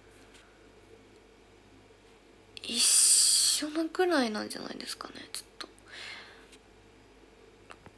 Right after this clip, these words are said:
「メールとアプリ一緒ですよ」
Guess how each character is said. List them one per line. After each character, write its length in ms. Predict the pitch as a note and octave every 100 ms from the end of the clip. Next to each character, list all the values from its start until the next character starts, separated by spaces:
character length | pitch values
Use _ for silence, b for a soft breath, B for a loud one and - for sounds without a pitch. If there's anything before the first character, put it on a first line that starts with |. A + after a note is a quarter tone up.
| - - - - - - - - - - - - - - - - - - - -
「メ 100 | A#3+
ー 60 | A#3+
ル 100 | A#3+
と 220 | - A#3+
ア 60 | A#3+
プ 140 | A3+
リ 120 | A3
一 80 | A3
緒 120 | B3
で 80 | B3
す 180 | B3+ A3+
よ」 280 | A#3+ C4+